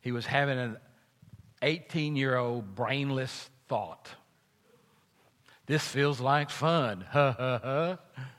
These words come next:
Let's scare the little girls." She has a broken femur. She has a swollen face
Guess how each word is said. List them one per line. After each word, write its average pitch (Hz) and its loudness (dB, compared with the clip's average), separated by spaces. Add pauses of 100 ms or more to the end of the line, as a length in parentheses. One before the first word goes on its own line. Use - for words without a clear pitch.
(380)
Let's 156 4
scare 151 4
the 139 2
little 160 4
girls." 135 2 (1800)
She 104 -10
has 107 -6
a 113 -4
broken 127 -4
femur. 117 -4 (1600)
She - -12
has 104 -6
a 98 -12
swollen 123 -4
face - -12